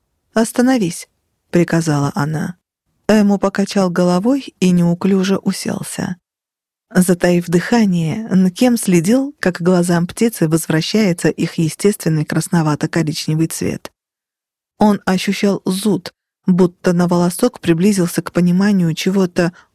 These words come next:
очень и очень важного. Кровь стучала в ушах, а пот стекал по вискам. Огаади наклонилась над ним лицом к лицу. «Что ты с ним сделала?»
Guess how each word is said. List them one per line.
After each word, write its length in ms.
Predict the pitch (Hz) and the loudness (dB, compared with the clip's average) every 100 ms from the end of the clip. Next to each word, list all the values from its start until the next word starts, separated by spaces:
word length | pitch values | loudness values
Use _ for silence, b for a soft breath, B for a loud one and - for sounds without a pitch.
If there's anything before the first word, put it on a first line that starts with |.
| _ | _
очень 520 | 226 233 - 247 247 - | 2 2 0 -4 -4 0
и 140 | 220 | 0
очень 400 | 208 185 - 214 | 2 0 0 0
важного. 640 | 180 - - - - - - _ _ _ _ _ _ | 2 -2 -4 -6 -6 -8 -10 _ _ _ _ _ _
Кровь 340 | - 190 175 170 | -2 2 2 0
стучала 540 | - 165 - 156 151 | -2 -2 0 0 0
в 80 | 156 | 0
ушах, 440 | 156 - 247 262 - _ _ _ | -2 -2 -2 -4 -12 _ _ _
а 160 | 175 | -2
пот 260 | 160 196 - | 0 0 -2
стекал 480 | - - - 160 151 | -6 -6 -2 -2 0
по 100 | 165 | -2
вискам. 640 | 156 - - - 190 175 _ _ _ _ _ _ _ _ | -2 -6 -6 -6 -6 -8 _ _ _ _ _ _ _ _
Огаади 720 | - 170 175 175 170 160 170 - | 0 0 2 2 2 0 -2 0
наклонилась 680 | 170 - 165 180 202 170 | -2 0 0 2 2 0
над 220 | 156 156 151 | 0 0 2
ним 240 | 180 190 | 2 0
лицом 460 | 175 165 - 165 156 | -2 -2 -2 -2 -2
к 80 | 180 | -2
лицу. 420 | 156 - 78 - _ _ _ _ _ _ _ _ _ | -4 -4 -8 -10 _ _ _ _ _ _ _ _ _
«Что 420 | - - - 147 | -12 -12 -4 -4
ты 180 | 139 147 | -2 -4
с 160 | - 165 | -2 -2
ним 160 | 156 | 0
сделала?» 640 | 170 180 196 - - 135 | -2 0 0 0 -4 -6